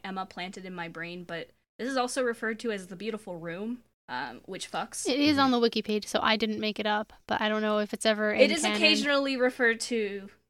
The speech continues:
Speaker 1: yeah. Um, the wiki says that it's occasionally called the Beautiful Room,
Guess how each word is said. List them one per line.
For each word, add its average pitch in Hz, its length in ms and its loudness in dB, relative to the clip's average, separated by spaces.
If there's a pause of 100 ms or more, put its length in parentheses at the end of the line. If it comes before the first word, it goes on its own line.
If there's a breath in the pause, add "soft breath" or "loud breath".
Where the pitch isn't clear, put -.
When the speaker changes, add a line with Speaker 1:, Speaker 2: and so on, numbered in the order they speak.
Speaker 1:
yeah. 185 300 -4 (320)
Um, 180 500 -6 (260)
the 226 80 0
wiki 254 260 2
says 226 240 2
that 202 100 -4
it's 190 120 -8
occasionally 208 580 -4
called 180 280 -10
the 180 60 -16
Beautiful 175 360 -14
Room, 170 300 -12